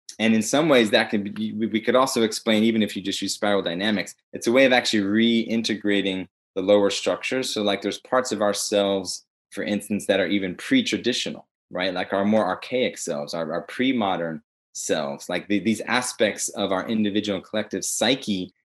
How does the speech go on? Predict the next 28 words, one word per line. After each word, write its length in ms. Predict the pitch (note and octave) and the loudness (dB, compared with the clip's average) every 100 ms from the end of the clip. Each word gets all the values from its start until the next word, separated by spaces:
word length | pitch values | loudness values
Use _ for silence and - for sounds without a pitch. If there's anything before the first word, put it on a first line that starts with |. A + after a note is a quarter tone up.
| _ | _
that 280 | F#2 G#2 G2+ - _ - | 0 2 2 -4 _ -6
need 400 | G2+ A2 C#3 D3+ | 0 4 4 2
to 100 | A#2+ | 2
be 160 | G2+ | 0
healthfully 560 | F2+ A2 G#2+ - F#2+ F2 | -2 -4 -6 -6 -6 -6
integrated, 580 | - A#2 A2+ - D2+ C#2+ | -4 -4 -4 -6 -8 -6
our 160 | G2+ | -2
indigenous 560 | G#2 F#2+ B2 C#3 G#2 D#2+ | 0 0 0 0 -2 -4
selves, 480 | - E2 B1 - - | -6 -8 -8 -14 -8
right? 160 | F2 | -4
We've, 300 | F2+ A#2+ A#2 - _ _ - G#2 - - | 2 2 0 -8 _ _ -20 -18 -14 0
through 540 | C3 D3 C#3 A#2+ A2+ - | 6 8 8 4 0 0
modernity 640 | G#2+ G2 C3 E3+ B2 A2 | 2 4 4 6 4 4
and 160 | G#2+ - - | 2 -2 -4
through 220 | B2 A#2 | -2 0
the 500 | A2 G#2+ G2+ G2+ F#2+ - _ _ | 4 6 6 2 0 -10 _ _
systems 560 | - C3 - A#2+ A2 | -4 -2 2 4 4
of 180 | A2 G2 | 4 2
repression 540 | G2 - A#2 A#2 A2+ G2+ | 0 -2 0 0 0 0
and 160 | G2+ | 0
o-, 200 | G2 F2+ - | -2 -2 -2
oppression 560 | B2+ - A2 - - | -2 0 0 0 0
of 100 | G#2 | -2
the 80 | G#2 | -4
past 400 | - A#2 G#2+ - | -2 -2 -2 0
several 240 | A#2 G#2 G#2 | 0 2 0
hundred 240 | G#2 F#2 | -2 -2
years, 520 | F#2+ C3 B2 G2 F#2 | 2 6 6 4 -2